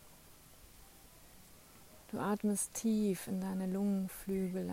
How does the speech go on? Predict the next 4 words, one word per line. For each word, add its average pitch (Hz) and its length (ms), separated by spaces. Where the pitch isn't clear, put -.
ein. 202 640
Es - 160
zaubert 202 540
dir 185 340